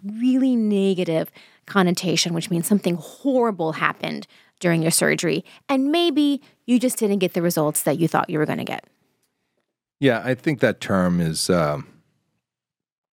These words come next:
Speaker 2: well, because it's been bantered about so much, it's been watered down. So I don't think it has the same effect anymore. I think they s-, say botched when they don't like the result.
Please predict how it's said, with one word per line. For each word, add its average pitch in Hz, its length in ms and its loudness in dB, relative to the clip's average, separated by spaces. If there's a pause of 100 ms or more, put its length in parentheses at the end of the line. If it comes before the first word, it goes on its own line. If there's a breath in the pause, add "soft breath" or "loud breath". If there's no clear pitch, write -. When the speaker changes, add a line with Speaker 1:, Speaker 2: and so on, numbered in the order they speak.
(260)
Speaker 2:
well, 120 180 6
because 127 460 2
it's 107 140 -12
been 98 360 2 (360)
bantered 107 380 0
about 90 280 0
so - 100 -4
much, 80 180 -4
it's - 100 -10
been 78 180 -4
watered 67 300 -4
down. - 240 -18 (880)
So - 120 -2
I - 20 2
don't 104 160 2
think 101 140 -2
it 90 80 2
has 82 220 -2
the 76 60 -4
same 80 300 0
effect - 380 -8
anymore. 73 340 -10
I - 40 -8
think 95 220 -4
they 82 100 -4
s-, - 120 -10 (120)
say - 220 2
botched 82 420 -4
when 73 120 -6
they 71 100 -4
don't 71 200 -2
like 67 200 -8
the - 100 -12
result. - 360 -12